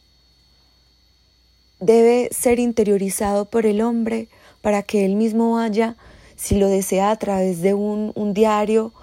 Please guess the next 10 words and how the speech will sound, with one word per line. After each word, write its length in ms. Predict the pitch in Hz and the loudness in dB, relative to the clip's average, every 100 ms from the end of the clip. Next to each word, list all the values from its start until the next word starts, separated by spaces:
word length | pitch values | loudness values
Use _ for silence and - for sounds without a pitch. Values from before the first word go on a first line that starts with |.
| - - - | -20 -8 2
o 80 | |
a 80 | 214 | 2
través 360 | 208 202 196 170 | 4 2 2 2
de 120 | 214 | 2
observar 540 | 220 - 202 180 190 | 0 -2 -2 0 -2
sus 240 | 185 214 202 | -2 -6 -4
emociones 680 | 220 202 - 196 190 196 - - - - - | -2 -4 -4 -2 -2 -4 -8 -20 -20 -20 0
de 140 | 208 | 2
acuerdo 760 | 202 - 220 196 190 202 220 233 - - _ _ _ _ _ - | 2 0 0 0 0 0 -2 -6 -20 -20 _ _ _ _ _ -6
a 420 | - 202 196 190 | 0 0 0 -4